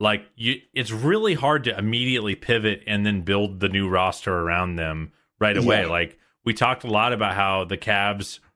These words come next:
Speaker 1: roster last year was very ill-fitting after the Donovan Mitchell trade. They were playing two, maybe three guys who were really reliable shooters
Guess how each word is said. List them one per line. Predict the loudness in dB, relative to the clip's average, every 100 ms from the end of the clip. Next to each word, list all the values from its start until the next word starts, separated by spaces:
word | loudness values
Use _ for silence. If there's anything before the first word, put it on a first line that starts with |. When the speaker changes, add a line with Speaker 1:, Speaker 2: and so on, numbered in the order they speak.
| _ _
Speaker 1:
roster | 0 0 0 -2 0 0
last | 0 -2 -2 -4
year | -2 0 0 -4 _ _ _ _ -2
was | -2 -2 -14 _
very | -2 2 2 2
ill-fitting | 0 0 0 0 2 -2 -6 -12 _
after | -2 0 0 0
the | 0
Donovan | 0 0 0 -2
Mitchell | -2 -4
trade. | -4 -2
They | -2
were | -4
playing | -4 -4 -6
two, | -4 -2 0 -2 -8 -12
maybe | -4 -4 -4 -6 -8 -4 -4 -6
three | -8 -2 0 2
guys | 0 0 -2 -2
who | -2
were | 0 0
really | 0 0 2 0
reliable | 2 2 2 0 -2
shooters | -4 -2 0 0 -2